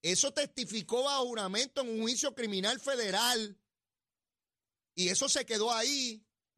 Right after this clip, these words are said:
No he visto ni escuchado ninguna de las grandes unidades investigativas de radio, televisión y prensa escrita, ninguna averiguando de eso.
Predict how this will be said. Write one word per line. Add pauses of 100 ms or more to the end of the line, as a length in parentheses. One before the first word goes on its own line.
(920)
No
he
visto
ni
escuchado
ninguna
de
las
grandes
unidades
investigativas (340)
de
radio,
televisión
y
prensa
escrita, (240)
ninguna
averiguando
de
eso.